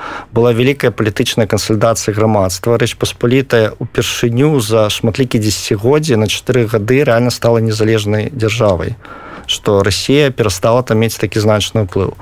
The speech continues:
І пасля гэта ўсё сканчаецца тым, што прыходзяць, э, расійскія войскі, ставяць, э, на чале, э, гэтай краіны, на людзей абсалютна, которых не прымае грамадства,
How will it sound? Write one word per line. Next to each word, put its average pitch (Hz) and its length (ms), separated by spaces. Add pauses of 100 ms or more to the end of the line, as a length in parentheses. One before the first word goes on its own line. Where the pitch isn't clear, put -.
(420)
І - 80
пасля 120 400 (160)
гэта 139 240
ўсё - 160
сканчаецца 113 720
тым, 120 400 (560)
што 107 560
прыходзяць, 117 880
э, 104 240
расійскія - 480
войскі, 98 440
ставяць, 123 600
э, 120 560 (560)
на 113 140
чале, 120 460
э, 107 640
гэтай 123 260
краіны, 117 480
на 110 100
людзей 113 440
абсалютна, 120 560
которых 98 420
не 113 100
прымае 107 400
грамадства, 101 640